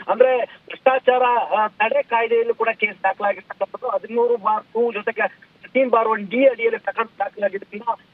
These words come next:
ಮತ್ತು ಇದು, ಆ, ರಾಷ್ಟ್ರದ ಸಂಪತ್ತನ್ನು ಕೊಳ್ಳೆ ಹೊಡೆದಿರೋ ಕಾರಣಕ್ಕಾಗಿ ಮತ್ತು ಕಾನೂನನ್ನ ಉಲ್ಲಂಘಿಸಿ, ಆ, ಆರ್ಥಿಕ, ಆ, ಆರ್ಥಿಕ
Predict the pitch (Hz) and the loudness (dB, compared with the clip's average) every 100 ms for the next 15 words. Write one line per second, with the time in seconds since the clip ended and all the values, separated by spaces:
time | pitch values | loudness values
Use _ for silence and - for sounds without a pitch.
0 | - - - 233 233 269 269 240 - - | -4 -2 -2 -2 2 4 4 2 -4 0
1 | 214 220 185 220 - 277 262 220 208 - | 2 4 2 0 2 4 4 0 -8 -2
2 | 247 240 240 - 214 254 247 240 240 214 | 0 2 0 2 2 4 4 0 0 0
3 | 208 208 - 185 170 240 208 - - 226 | 0 0 0 0 2 0 0 -6 -4 0
4 | 277 269 - 185 240 269 254 254 214 226 | 0 0 0 0 0 0 2 0 2 -2
5 | 233 226 240 240 233 214 - - 220 - | 0 -4 -2 0 -2 -6 -18 -6 -4 -2
6 | - - 233 - 285 285 269 240 - _ | -2 0 0 -2 0 2 2 -2 -6 _
7 | - 226 220 190 214 - 285 | -4 -2 0 0 0 0 0